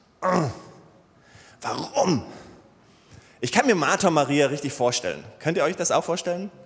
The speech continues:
So, Jesus, mein Freund, kommt und hingelaufen.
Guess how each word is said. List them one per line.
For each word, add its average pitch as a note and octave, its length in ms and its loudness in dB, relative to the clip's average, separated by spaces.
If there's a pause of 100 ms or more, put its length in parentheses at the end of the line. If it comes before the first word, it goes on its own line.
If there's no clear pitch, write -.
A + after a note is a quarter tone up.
(400)
So, B2 260 2
Jesus, D3+ 400 2
mein A#2+ 180 0
Freund, C#3 340 -2
kommt C#3+ 320 -2
und G#2+ 180 -4
hingelaufen. C3 520 -2